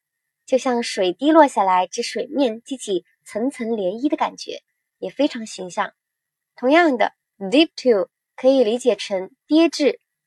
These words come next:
下降至，比如可以这么使用：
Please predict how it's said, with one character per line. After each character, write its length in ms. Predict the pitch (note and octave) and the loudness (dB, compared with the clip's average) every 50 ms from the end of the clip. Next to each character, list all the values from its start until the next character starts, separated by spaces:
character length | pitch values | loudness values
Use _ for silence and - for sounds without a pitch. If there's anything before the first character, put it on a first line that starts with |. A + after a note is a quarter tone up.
| _ _ | _ _
下 260 | - - - E4 D4 | -6 2 4 6 6
降 280 | C4 - C#4 C4 A3+ G#3+ | 6 4 0 0 -2 -4
至， 280 | - A3 G3+ F#3 - _ _ _ _ _ _ _ _ _ _ _ _ _ _ _ _ _ _ _ _ | -6 -6 -6 -6 -8 _ _ _ _ _ _ _ _ _ _ _ _ _ _ _ _ _ _ _ _
比 100 | - C4 | 2 4
如 220 | C4 C4 C#4 D4 D4 | 6 6 6 6 4
可 140 | - - | 4 4
以 200 | D#4+ E4+ D#4+ D4 | 6 6 6 4
这 200 | C4 - F#4+ F#4 | 4 2 2 4
么 100 | D#4+ C#4 | 4 2
使 200 | A#3+ - - - | 2 -2 -6 -6
用： 280 | G#3+ - A3+ A3 G3+ - | -4 -2 -2 -2 -2 -6